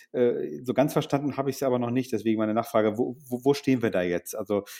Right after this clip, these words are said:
äh, du sagst, ihr wartet jetzt auf, äh, eine, eine, eine Förderung durch die E U. Der, das heißt, da geht's also nochmal um, um Geld, nehme, nehme ich dem, das nötig ist, um dann diese Investitionen auch zu machen. Aber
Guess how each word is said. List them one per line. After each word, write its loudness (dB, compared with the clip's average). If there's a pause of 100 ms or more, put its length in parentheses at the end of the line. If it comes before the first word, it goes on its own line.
(160)
äh, -4
du -6
sagst, -2
ihr 0
wartet 2
jetzt 0
auf, -4
äh, 4
eine, 0
eine, -2
eine -2
Förderung 2
durch -2
die -4
E -2
U. -4
Der, -2
das -10
heißt, -4
da -4
geht's -6
also -4
nochmal -6
um, -8
um -8
Geld, 4 (340)
nehme, -2
nehme 2
ich -2
dem, 4 (300)
das -6
nötig 0
ist, -2
um -4
dann -4
diese -4
Investitionen -2
auch -4
zu -8
machen. -2
Aber 2